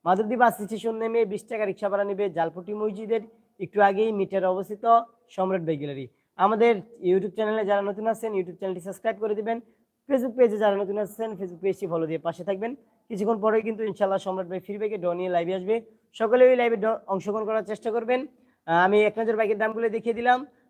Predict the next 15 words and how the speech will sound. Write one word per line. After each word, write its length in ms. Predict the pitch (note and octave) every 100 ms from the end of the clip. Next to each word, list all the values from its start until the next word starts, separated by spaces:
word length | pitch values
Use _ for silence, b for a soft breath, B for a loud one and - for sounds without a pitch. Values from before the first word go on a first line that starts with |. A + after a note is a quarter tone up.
| -
আহ, 220 | D#3+ E3
লাইভে 280 | E3+ F#3+ A3
অনে-, 260 | G#3 A3+ -
অনেকে 300 | G#3 A3+ A#3
অনেক, 260 | A3 B3 A#3+ -
আহ, 440 | G#3 G#3 F#3+ F#3
অনেক 200 | G3+ G#3
রকম 300 | G#3+ A3 A3
কমেন্ট 260 | G#3+ G#3+ G3+
করেছেন, 260 | G#3 A3
thank 180 | G3+ G3
you 120 | F#3+
so 100 | G3
much। 260 | G3+ G#3+ G#3+ - b b b
আহ, 400 | E3+ D#3 D#3 D#3